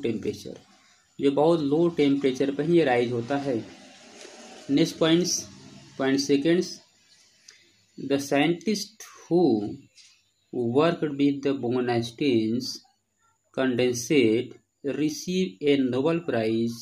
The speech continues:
for their work in नाइनटीन नाइंटी फ़ाइव।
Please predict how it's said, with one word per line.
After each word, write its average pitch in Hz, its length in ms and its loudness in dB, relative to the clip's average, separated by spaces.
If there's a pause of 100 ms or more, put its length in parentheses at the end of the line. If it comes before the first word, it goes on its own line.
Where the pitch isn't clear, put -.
(340)
for 135 300 0 (160)
their 123 260 -2 (220)
work 120 360 -2 (960)
in 151 360 2
नाइनटीन 147 840 0
नाइंटी 120 400 -2 (100)
फ़ाइव। 120 420 0